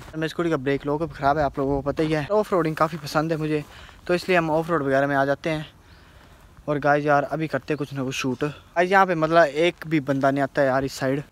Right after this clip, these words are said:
तो हम लोग video वगैरह maximum ऑफ रोड वगैरह में शूट करते हैं।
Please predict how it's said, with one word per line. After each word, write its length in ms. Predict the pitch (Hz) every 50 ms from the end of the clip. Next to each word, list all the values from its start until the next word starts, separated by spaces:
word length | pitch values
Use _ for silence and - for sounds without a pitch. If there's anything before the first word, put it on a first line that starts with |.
| _ _ -
तो 180 | 160 156 151
हम 200 | 143 135 170 160
लोग 220 | 160 151 151 143 - - - - - - - -
video 240 | 160 165 185 190 185
वगैरह 220 | 185 185 180 165 160
maximum 420 | 165 170 - - 190 175 165 156
ऑफ 180 | 160 175 170 185
रोड 140 | 190 175 160
वगैरह 240 | 147 147 143 143 147
में 100 | 170 165
शूट 200 | - 143 131 -
करते 240 | - 139 - -
हैं। 120 | 147 147